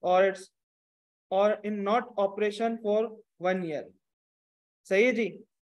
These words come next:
कह रहा है कि अगर आपके operation में,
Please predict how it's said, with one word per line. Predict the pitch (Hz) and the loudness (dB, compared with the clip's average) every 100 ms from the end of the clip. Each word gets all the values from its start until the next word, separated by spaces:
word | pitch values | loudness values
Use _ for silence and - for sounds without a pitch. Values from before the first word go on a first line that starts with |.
| _ - | _ 0
कह | 185 | 4
रहा | 196 214 | 6 6
है | 202 226 247 247 _ _ _ - | 6 2 -2 -6 _ _ _ -2
कि | 220 220 202 | -2 -2 -2
अगर | 202 233 254 254 | 2 4 2 2
आपके | 202 214 214 233 | 2 2 0 -2
operation | 214 214 196 190 208 196 | -2 -2 -4 -4 -6 -4
में, | 208 202 | -2 -2